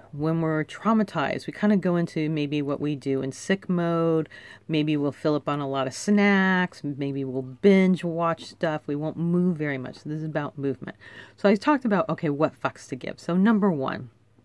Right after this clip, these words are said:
these are the ones that I think are the top five. And I have this listed right here. But number one, and this is kinda what I'm talking about, pace yourself. Prioritize <laughs> your fucks of what you want to give. So for example, with housework, um,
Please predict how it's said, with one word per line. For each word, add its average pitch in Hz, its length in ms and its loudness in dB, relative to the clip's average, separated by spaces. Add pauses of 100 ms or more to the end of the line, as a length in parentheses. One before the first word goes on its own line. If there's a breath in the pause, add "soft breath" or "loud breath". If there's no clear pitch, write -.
(380)
these 175 220 2
are 208 80 6
the 165 100 0
ones 135 300 -2
that 131 80 -2
I 135 120 2
think 135 260 -8
are 135 100 -4
the 123 120 -8
top - 320 -8
five. - 280 -6 (640 loud breath)
And 147 140 -2
I 147 40 0
have 147 260 -4
this 147 200 -4
listed 139 340 -6
right 139 180 -6
here. 123 220 -8 (480 loud breath)
But 180 220 4
number 262 440 6
one, 180 340 4
and 156 140 0
this 143 80 -4
is - 60 -18
kinda 156 200 -4
what 147 120 -2
I'm 135 100 -4
talking 147 200 -6
about, 139 280 -4
pace - 460 0
yourself. - 600 -6 (580 loud breath)
Prioritize 196 1400 0
<laughs> - 0 -
your 160 200 -2
fucks - 440 -4 (100)
of 139 200 -4
what 143 220 -6
you 151 160 -6
want 135 200 -8
to - 60 -20
give. - 220 -10
So 151 200 -4
for 165 180 -2
example, 165 480 0
with 143 120 -4
housework, - 640 -6 (720 loud breath)
um, 156 400 4